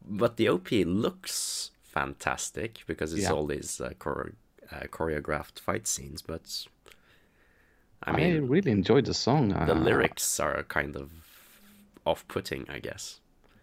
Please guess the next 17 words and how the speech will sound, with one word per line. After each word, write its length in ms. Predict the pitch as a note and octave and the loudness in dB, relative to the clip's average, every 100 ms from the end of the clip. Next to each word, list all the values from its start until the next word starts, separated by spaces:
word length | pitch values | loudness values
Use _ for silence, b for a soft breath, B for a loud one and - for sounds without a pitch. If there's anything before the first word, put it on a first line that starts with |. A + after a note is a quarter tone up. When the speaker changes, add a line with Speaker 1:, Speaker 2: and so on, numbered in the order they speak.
| b - | b -2
Speaker 2:
Yeah, 140 | - | 4
it's 160 | C#3 - | 4 4
to 580 | - C#3+ A2 G2 E2+ E2+ | 6 8 8 8 6 6
hook 240 | A2+ A2 F#2+ | 4 4 6
in 140 | F2+ | 8
the 220 | E2+ F2 E2+ | 8 6 6
young 200 | F2+ F2+ | 6 4
ones. 460 | F2 F2+ - - - - - - - | 4 0 -2 -4 -6 -20 -20 -6 -4
L-, 220 | - - | -4 -2
some, 320 | - F#2+ E2 | 4 6 6
uh, 160 | - - | 4 4
E 100 | G2+ | 6
D 160 | F#2+ F#2 | 8 8
M 240 | F#2 E2+ | 8 6
and, 200 | D2+ - - | 4 2 2
uh, 240 | - F#2 | 2 4
yeah. 180 | G2 F#2+ | 4 4